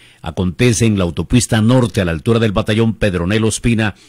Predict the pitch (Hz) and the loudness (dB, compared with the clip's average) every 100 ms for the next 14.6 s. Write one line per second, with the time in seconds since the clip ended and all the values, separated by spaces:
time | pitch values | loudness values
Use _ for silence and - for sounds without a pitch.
0 | _ 95 87 101 107 90 107 - 107 98 | _ -6 -2 0 0 0 -4 0 0 0
1 | 95 104 95 85 - 117 110 127 123 131 | 0 -2 0 -2 -2 -2 2 0 0 0
2 | 123 120 135 123 127 123 98 120 117 - | 0 0 0 2 2 2 2 0 0 -2
3 | - _ _ 127 127 135 131 135 127 127 | -18 _ _ 4 4 4 2 0 2 2
4 | - 120 113 104 _ _ _ 139 120 120 | 4 4 2 0 _ _ _ 2 4 2
5 | 110 113 107 101 87 - 107 113 110 107 | 2 2 2 2 -2 -6 -2 2 2 0
6 | 107 104 90 87 78 76 90 - 104 101 | -2 -2 -2 -4 -4 -4 -6 -2 0 0
7 | - - 110 101 95 87 - - _ 113 | -2 0 2 2 0 -4 -10 -20 _ -2
8 | 87 - 98 101 95 90 101 85 - - | 0 -2 0 2 0 2 0 0 -6 -20
9 | _ 107 104 98 92 90 92 95 92 - | _ 2 4 2 0 0 2 2 0 -4
10 | - 101 85 73 - 71 - - - - | -2 0 0 -2 -8 -12 -8 -8 -8 -14
11 | _ _ _ _ _ - _ _ _ _ | _ _ _ _ _ -20 _ _ _ _
12 | _ _ _ _ _ _ _ _ _ _ | _ _ _ _ _ _ _ _ _ _
13 | _ _ _ _ _ _ - 151 139 160 | _ _ _ _ _ _ 0 2 6 4
14 | 147 117 87 - - - | 4 2 0 -2 -4 -12